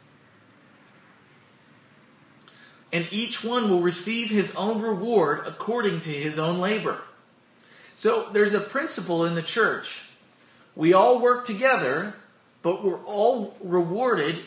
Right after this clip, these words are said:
individually for what we do, what we accomplish.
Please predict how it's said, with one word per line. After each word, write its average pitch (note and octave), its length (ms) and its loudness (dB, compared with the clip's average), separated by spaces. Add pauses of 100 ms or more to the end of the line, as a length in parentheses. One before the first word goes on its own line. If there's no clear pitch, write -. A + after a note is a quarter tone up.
individually F#3+ 680 -2
for D3 200 -8
what D3 200 -6
we D#3+ 100 -6
do, E3 260 -2
what - 180 -10
we D3+ 100 -8
accomplish. - 760 -10